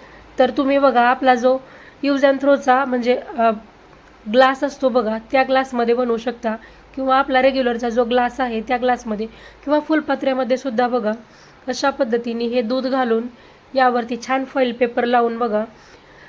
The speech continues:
आपण फ्रीझरमध्ये ठेवू शकता. अशा पद्धतीने सुद्धा तुम्ही बनवू शकता. पण इथं माझ्याकडे मटकी आहे, त्यामुळे इथं मी मटक्यामध्ये बघा हे दूध छान असं घालून घेतलेलं आहे. त्यानंतर यावरती बघा मी आपली जी पॉलिथिनची कॅरी बॅग असते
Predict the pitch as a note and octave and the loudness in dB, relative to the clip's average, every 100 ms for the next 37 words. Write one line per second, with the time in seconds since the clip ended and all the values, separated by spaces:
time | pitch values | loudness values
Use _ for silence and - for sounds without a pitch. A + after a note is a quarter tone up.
0 | - - C4+ C#4 C4+ D4 C4 A#3+ A#3 A#3 | -20 -8 -2 0 0 -2 2 2 2 0
1 | C4+ C#4 A#3+ A#3 G#3 - G#3+ A#3 C#4 C4+ | 0 0 0 0 -6 -6 -4 -2 -4 -2
2 | B3+ A3 A3+ A#3 A#3+ G#3 A#3 B3+ A#3+ A#3 | -2 -2 -2 -6 -6 -6 -4 -2 0 0
3 | A#3 G#3+ A#3 A3+ A3 G#3+ - - - - | 0 -2 -6 -8 -8 -8 -14 -20 -20 -6
4 | C4+ C4+ C#4+ C#4 C#4 B3 B3 A#3+ B3+ - | -2 0 0 0 0 -2 -2 -2 -4 -4
5 | B3+ A#3+ A#3 A3+ B3+ A#3 A3+ A#3 C4 B3 | -4 -4 -6 -2 -2 0 -2 -2 -4 -4
6 | A#3+ B3 - A3+ A3 G#3 A3+ G3 G3+ - | -4 -6 -4 -4 -2 -2 -4 -4 -8 -12
7 | - - - - - B3+ A3 B3+ A3 - | -20 -20 -20 -20 -4 -2 -2 -4 -8 -8
8 | A#3+ B3 B3 B3 B3 - - - - _ | -6 -4 -6 -6 -8 -8 -20 -20 -20 _
9 | - - - _ - - - - - C#4+ | -20 -20 -20 _ -20 -20 -20 -10 -4 -2
10 | C4+ C4+ B3+ C4 C#4 A#3 A3+ B3 A3+ G#3+ | 2 2 2 0 0 0 2 0 -2 0
11 | C4 B3+ A#3+ A#3+ B3+ B3 A3+ G#3+ A#3+ A#3 | 2 2 0 0 2 2 2 -2 -2 -2
12 | G3+ G#3+ - - - - - - - C4+ | -2 -6 -12 -20 -20 -20 -20 -20 -2 2
13 | C4+ C#4 C4 B3+ D4 C#4 C4 B3 A#3+ C4+ | 4 2 -2 -2 2 2 2 -2 -6 -2
14 | C#4+ B3+ A#3 A#3 B3 - A3 | 2 2 2 0 -2 -4 -6